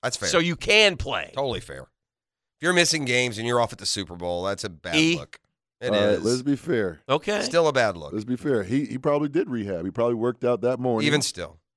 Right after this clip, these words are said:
Speaker 1: If you
Speaker 3: You
Speaker 1: can't
Speaker 3: know?
Speaker 1: play in the basketball game with your team, you
Speaker 2: Yeah.
Speaker 1: ought not be walking
Speaker 3: 'Cause
Speaker 1: around.
Speaker 2: Jumped on a little private
Speaker 3: Private
Speaker 2: jet,
Speaker 3: jet,
Speaker 2: zipped
Speaker 3: yeah.
Speaker 2: down to Arizona, watched the
Speaker 3: Right.
Speaker 2: Super Bowl,
Speaker 3: It's not
Speaker 2: zipped
Speaker 3: like
Speaker 2: back.
Speaker 3: he flew to New York or, or Miami. He flew
Speaker 2: Yeah.
Speaker 3: down to Arizona, so, um, he probably
Speaker 2: It's kind
Speaker 3: did
Speaker 2: of a bad
Speaker 3: rehab.
Speaker 2: look, though, isn't it?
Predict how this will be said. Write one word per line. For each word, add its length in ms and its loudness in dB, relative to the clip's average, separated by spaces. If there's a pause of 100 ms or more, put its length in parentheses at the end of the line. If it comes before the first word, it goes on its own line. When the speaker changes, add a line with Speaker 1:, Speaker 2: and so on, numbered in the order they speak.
Speaker 1:
If 60 -10
you 80 -8
Speaker 3:
You 80 -2
Speaker 1:
can't 240 6
Speaker 3:
know? 20 -4
Speaker 1:
play 180 8
in 60 4
the 80 4
basketball 480 4
game 160 0
with 80 -4
your 100 -4
team, 320 -6
you 100 -4
Speaker 2:
Yeah. 80 4
Speaker 1:
ought 100 0
not 180 2
be 120 -4
walking 440 0
Speaker 3:
'Cause 100 0
Speaker 1:
around. 360 0
Speaker 2:
Jumped 240 6
on 120 8
a 60 4
little 180 4
private 360 8
Speaker 3:
Private 200 4
Speaker 2:
jet, 200 8
Speaker 3:
jet, 220 2 (260)
Speaker 2:
zipped 200 2
Speaker 3:
yeah. 60 2
Speaker 2:
down 200 6
to 60 4
Arizona, 560 6
watched 260 6
the 40 6
Speaker 3:
Right. 80 0
Speaker 2:
Super 240 -6
Bowl, 240 4
Speaker 3:
It's 80 2
not 80 2
Speaker 2:
zipped 120 4
Speaker 3:
like 100 4
Speaker 2:
back. 200 6
Speaker 3:
he 60 -4
flew 120 2
to 80 0
New 180 -6
York 420 0
or, 300 0
or 60 0
Miami. 560 -4
He 40 -8
flew 120 0
Speaker 2:
Yeah. 160 6
Speaker 3:
down 100 -4
to 60 -8
Arizona, 540 -4
so, 220 -2
um, 260 -6
he 120 -10
probably 380 -2
Speaker 2:
It's 100 -4
kind 100 2
Speaker 3:
did 80 4
Speaker 2:
of 60 0
a 20 0
bad 240 8
Speaker 3:
rehab. 100 0
Speaker 2:
look, 240 -8
though, 200 -8
isn't 140 -2
it? 140 -4